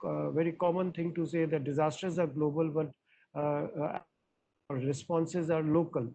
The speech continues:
So this local thing is stopping at the district, which is a very vast area. And, uh, to reach to the last man, there is a need, maybe there is a need to put in another institutional framework, uh, at Tehsil level or, uh, whichever way.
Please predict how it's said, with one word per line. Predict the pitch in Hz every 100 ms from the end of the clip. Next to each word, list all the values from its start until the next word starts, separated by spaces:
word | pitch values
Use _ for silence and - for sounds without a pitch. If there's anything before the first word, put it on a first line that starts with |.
| - _ _ _
So | - 208
this | 180 262 -
local | 131 143 196 196 254 240
thing | 220 233
is | 226
stopping | 190 160 - 202
at | 175 143
the | 214
district, | 165 135 - 127 _
which | 147 147
is | 180
a | 190
very | 180 196
vast | 127 143 147 -
area. | 139 135 165 - _ _ _ _ - -
And, | 156 165
uh, | 165 160
to | 165
reach | 151 202 214 208
to |
the | 185
last | 165 151 180 - 165
man, | 165 196
there | 175
is | 175
a | 180
need, | 165 196 - _ _ _
maybe | 131 202 208
there | 160 147
is | 139
a | 139 - _ _ _ _ _ _
need | 139 160 170
to |
put | 156 156 147 139
in | 156 156
another | 151 180 190
institutional | 160 139 143 151 131 151
framework, | 139 127 120 160 202 _ _ _ 139
uh, | 143
at | - 143 -
Tehsil | 147 143 160 151 135
level | 135 139 135
or, | 127 123 - 147
uh, | 127
whichever | 135 135 135 151 135
way. | 120 113